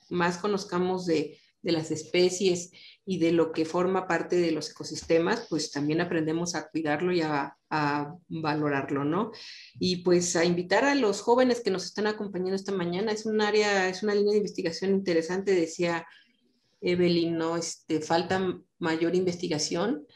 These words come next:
antes de que, pues, estos ecosistemas también, eh, por su degradación, su deforestación, pues, este,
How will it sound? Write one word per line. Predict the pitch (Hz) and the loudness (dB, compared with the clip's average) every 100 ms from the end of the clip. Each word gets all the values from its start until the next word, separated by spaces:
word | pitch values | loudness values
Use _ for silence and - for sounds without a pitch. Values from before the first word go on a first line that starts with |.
| _ _ _ _ | _ _ _ _
antes | - 160 156 170 | -6 -4 -2 -2
de | 170 160 | 0 -4
que, | - 156 151 143 - - _ _ _ - | -4 -2 0 -2 -4 -14 _ _ _ -4
pues, | 156 - | -2 0
estos | 160 160 - 170 - 156 | -2 -2 -4 -4 -2 -4
ecosistemas | 156 147 - - 165 160 170 | -4 -6 -8 -4 -2 -2 -4
también, | 160 160 160 160 160 - - _ - | -4 0 0 0 -4 -14 -20 _ -4
eh, | 156 151 156 | -2 -2 0
por | 165 160 | 2 2
su | 165 160 156 151 | 2 2 2 2
degradación, | 151 147 143 139 143 - 160 170 175 | 2 0 0 -2 -4 0 2 2 -2
su | 175 151 | -4 -4
deforestación, | 151 139 139 - 139 - 165 196 - - _ - | -4 -4 -6 -6 -4 0 0 -2 -8 -20 _ 0
pues, | 165 160 - - 156 | 2 2 0 -6 -6
este, | - - 87 - | -6 -6 -8 -8